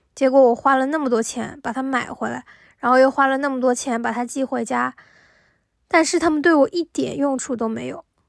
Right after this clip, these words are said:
就是一堆垃圾。然后一直到今年的二月份回到上海，其实我也在家里做过好几次的整理，然后也去海边旅居了几个月，又回到了家，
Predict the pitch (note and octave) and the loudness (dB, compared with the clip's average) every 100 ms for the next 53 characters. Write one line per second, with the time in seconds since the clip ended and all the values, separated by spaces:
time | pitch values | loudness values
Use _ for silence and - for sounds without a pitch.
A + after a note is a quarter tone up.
0 | _ - F#4 E4+ D4+ C4+ C4+ C#4 C#4+ D4+ | _ -6 -4 -2 0 2 2 4 2 0
1 | D4 - - _ _ _ _ _ _ _ | -4 -12 -14 _ _ _ _ _ _ _
2 | _ _ _ _ _ _ _ _ - _ | _ _ _ _ _ _ _ _ -20 _
3 | _ _ _ - C#4 C#4+ D#4 D4 C4 C4+ | _ _ _ -4 0 2 2 2 2 4
4 | C4 B3+ D4+ D4 C#4+ B3+ A#3+ A#3+ B3+ - | 4 2 -2 -4 0 0 0 0 2 2
5 | D#4+ C4+ - B3+ A#3+ A#3+ B3 B3 C4+ A#3 | 2 2 -2 -6 -6 -4 -4 -4 -8 -8
6 | B3 A#3+ - C4 B3+ - C4 C4 B3+ A#3+ | -10 -10 -10 -8 -8 -4 0 2 2 2
7 | C4+ B3 A3+ B3 B3 B3+ B3+ A3+ B3 C4+ | 0 0 0 -2 0 -2 -2 -6 -4 -2
8 | B3+ A3+ A3+ C4 C4 - A#3+ A3+ G#3+ A#3+ | -2 -4 -6 -8 -10 -8 -8 -8 -10 -10
9 | A#3+ - _ _ - _ _ - B3+ C4 | -10 -12 _ _ -20 _ _ -12 -6 -2
10 | B3+ A#3+ C4+ - A#3+ C4+ C#4+ D4+ B3 A#3 | -2 -2 -6 -6 -6 -2 -2 0 -4 -6
11 | C#4+ C#4+ D4+ - - B3 B3+ C#4+ C#4 A#3 | -2 0 0 -4 -4 -4 0 2 2 2
12 | - _ _ _ D#4 D4 B3+ B3+ B3 A#3+ | -4 _ _ _ -2 0 0 2 0 -2
13 | - A#3+ A#3+ B3 | -2 0 2 0